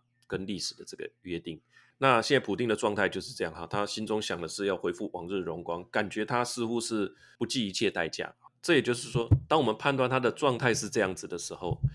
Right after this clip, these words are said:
那经济学人觉得，就算他拿下乌克兰，他也不会善罢甘休。对于普丁的这一份认知呢，就是说经济学人认为啊，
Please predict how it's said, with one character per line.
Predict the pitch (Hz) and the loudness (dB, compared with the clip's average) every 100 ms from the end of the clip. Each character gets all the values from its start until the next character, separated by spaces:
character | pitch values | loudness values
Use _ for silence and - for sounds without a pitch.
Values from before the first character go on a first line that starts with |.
| - - - | 6 6 4
那 | 123 | 4
经 | 123 | 4
济 | 120 | 2
学 | 113 95 | 2 0
人 | 92 | 0
觉 | 92 87 | 0 2
得， | 87 | 2
就 | - 135 | 4 4
算 | 117 113 | 6 4
他 | 113 | 4
拿 | 107 90 | 4 4
下 | 113 95 | 4 4
乌 | 95 | 4
克 | 90 87 | 0 -2
兰， | 71 73 _ _ _ _ _ | -2 -12 _ _ _ _ _
他 | 113 | 2
也 | 110 | 2
不 | 87 87 | 2 0
会 | 101 | 2
善 | - 90 | 2 0
罢 | 87 78 | -2 -4
甘 | - | -6
休。 | - - - | -10 -12 -6
对 | 135 151 | 0 0
于 | |
普 | 131 104 | 2 0
丁 | 131 | 2
的 | 117 | 4
这 | 123 | 4
一 | |
份 | 113 120 | 4 4
认 | 113 107 | 6 6
知 | 90 95 | 4 -2
呢， | 92 87 | 0 0
就 | 107 | 0
是 | 101 | 2
说 | 110 | 2
经 | 113 | 0
济 | 107 107 | -2 -2
学 | 95 | 2
人 | 90 90 | 2 4
认 | 101 | 2
为 | 85 | 2
啊， | 82 | -4